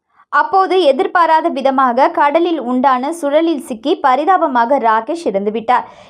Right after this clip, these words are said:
இது பற்றி தகவல் அறிந்து, அவரது பெற்றோர் மற்றும் உறவினர்கள் சம்பவ இடத்திற்கு சென்று ராகேஷின் உடலை பார்த்து கதறி எழுந்தனர். இச்சம்பவம் குறித்து தகவல் அறிந்த மரக்காணம் போலீசார் சம்பவ இடத்திற்கு சென்று, மாணவனின் உடலை கைப்பற்றி, பிரேத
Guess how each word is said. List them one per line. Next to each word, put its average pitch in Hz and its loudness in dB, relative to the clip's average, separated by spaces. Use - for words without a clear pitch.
இது 294 0
பற்றி 294 0
தகவல் 285 2
அறிந்து, 247 0
அவரது 262 0
பெற்றோர் 254 0
மற்றும் 240 -2
உறவினர்கள் 240 0
சம்பவ 262 0
இடத்திற்கு 240 -4
சென்று 226 0
ராகேஷின் 254 0
உடலை 220 -2
பார்த்து 220 0
கதறி 240 0
எழுந்தனர். 220 0
இச்சம்பவம் 320 0
குறித்து 285 -2
தகவல் 294 0
அறிந்த 254 0
மரக்காணம் 269 0
போலீசார் 247 -2
சம்பவ 294 0
இடத்திற்கு 277 -4
சென்று, 226 0
மாணவனின் 339 0
உடலை 262 0
கைப்பற்றி, 240 -2
பிரேத 294 2